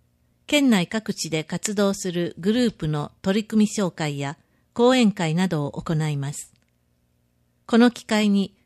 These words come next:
男女を問わず、望む道を選択でき、共に社会を支えることの大切さについて考えてみませんか？奈良男女共同参画週間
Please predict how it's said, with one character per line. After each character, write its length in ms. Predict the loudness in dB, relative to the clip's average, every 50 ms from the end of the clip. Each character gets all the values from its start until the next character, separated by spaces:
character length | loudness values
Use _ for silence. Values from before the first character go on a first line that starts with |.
| _ _
男 280 | 0 2 4 4 4 4
女 140 | 4 2 0
を 60 | 0
問 160 | 0 0 2
わ 120 | 2 2 0
ず、 240 | 0 -4 -8 -8 _ _ _ _ _ _ _ -20 _ 0
望 400 | 2 2 4 4 4 4 4 4
む 40 | 4
道 440 | 2 0 -2 -2 0 0 2 2
を 100 | 0 -2
選 240 | -2 0 2 2 2
択 280 | 2 0 -2 -2 -4 -4
で 120 | -4 -4
き、 260 | _ -6 -12 -12 -12 _ _ _ _ _ _ _ _ _ 0
共 280 | 4 4 6 6 6 4
に 260 | 4 2 0 -2 -6
社 200 | -6 -4 -4 -2
会 260 | 0 2 2 2 2
を 80 | 0 -2
支 140 | -2 -4 -6 -2 0
え 160 | 0 0 0
る 80 | 0 -2
こ 140 | -4 -6 -6
と 140 | -2 -2 -2
の 240 | -2 -2 -4 -6 _ _ _ -2
大 180 | 0 0 0
切 260 | -2 -4 -6 -6 -6
さ 120 | -2 0 2
に 120 | 2 2
つ 140 | 0 -2 -4
い 100 | -4 -4
て 300 | _ -8 -8 -8 -8 _
考 240 | -2 0 2 4 4 4
え 100 | 2 0
て 140 | 0 -2 0
み 100 | 0 0
ま 140 | 0 -2 -4
せ 160 | -4 -6 -6
ん 80 | -6
か？ 240 | -8 -8 -10 -10 -10 _ _ _ _ _ _ _ _ _ _ _ _ _ _ _ _ _ _ _ _ _ _ _ _ _ _ _ _ _ _ _ _ _ _ _ _ _ _ _ -4
奈 360 | -2 0 0 0 0 -2 -4
良 140 | _ _ -2
男 240 | 0 2 2 2 2
女 200 | 2 0 -2 -2
共 320 | -4 -2 0 2 2 2
同 240 | 2 2 0 0 0
参 280 | -2 -2 0 0 0 0
画 240 | -2 -4 -6 -6 -6
週 300 | -6 -4 -4 -4 -4 -4
間 340 | _ -6 -6 -6 -6 -8